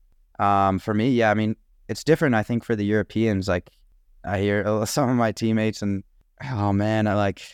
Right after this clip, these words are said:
I've been away from home for two weeks. I don't know if I can do another week, two or two on top of this." Like, and in, in my head, I'm thinking, like, I've been, it's May and I've been,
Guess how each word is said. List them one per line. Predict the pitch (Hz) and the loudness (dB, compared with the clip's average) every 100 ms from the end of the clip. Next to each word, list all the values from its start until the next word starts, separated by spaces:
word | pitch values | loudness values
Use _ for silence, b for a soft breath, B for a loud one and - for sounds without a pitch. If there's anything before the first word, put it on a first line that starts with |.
| _ 107 | _ -8
I've | 104 | -2
been | 107 | 0
away | 104 107 | 2 0
from | 107 104 | 0 -2
home | 110 | -2
for | 101 | -2
two | 92 - 113 | -6 -2 -2
weeks. | 104 113 - | 0 0 0
I | 104 | 0
don't | 113 | 0
know | 107 | 0
if | 107 | -2
I | |
can | 104 104 | -2 -2
do | 107 107 104 _ _ _ - | 0 -2 -4 _ _ _ -4
another | 110 107 107 | 0 0 2
week, | 107 117 - | 2 0 -2
two | - 113 104 _ _ 107 | -2 -2 -2 _ _ -4
or | 104 | -4
two | - 120 113 101 - _ - _ - | 0 0 0 -2 -8 _ -20 _ -6
on | 104 110 | -2 0
top | 113 117 | 2 2
of | 120 | 2
this." | 113 117 - - | 2 0 -2 -2
Like, | 101 92 _ _ _ _ - - _ - | -2 -2 _ _ _ _ -20 -20 _ -4
and | 98 | -2
in, | 95 92 - | 0 -4 -2
in | 107 | 0
my | 101 | 2
head, | 98 104 | 2 2
I'm | 98 95 | 2 0
thinking, | 101 104 | -2 -2
like, | 98 95 | 0 2
I've | 101 101 | 2 2
been, | 104 98 - _ _ _ _ _ _ _ - | 0 0 -6 _ _ _ _ _ _ _ -10
it's | 107 - | -6 -2
May | 107 110 110 | 0 2 2
and | 107 | 2
I've | 104 | 2
been, | 107 107 107 | 0 0 -4